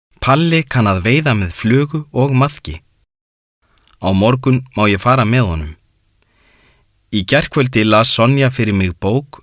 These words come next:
um tröll. Ég var ekkert hræddur. Núna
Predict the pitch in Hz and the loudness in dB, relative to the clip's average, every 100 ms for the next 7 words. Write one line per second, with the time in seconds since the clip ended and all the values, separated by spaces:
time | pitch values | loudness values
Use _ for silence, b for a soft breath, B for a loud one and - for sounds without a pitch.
0 | - 101 95 - 151 127 - - - _ | -8 -6 -6 -2 -2 -4 -8 -14 -16 _
1 | _ _ b b b b - 104 107 104 | _ _ b b b b -4 0 2 2
2 | 95 143 - 135 - - 123 113 - - | 0 0 -2 -6 -6 -6 -4 -4 -8 -12
3 | - _ _ _ _ _ _ _ _ _ | -14 _ _ _ _ _ _ _ _ _
4 | _ _ _ - 113 139 131 | _ _ _ 0 2 4 4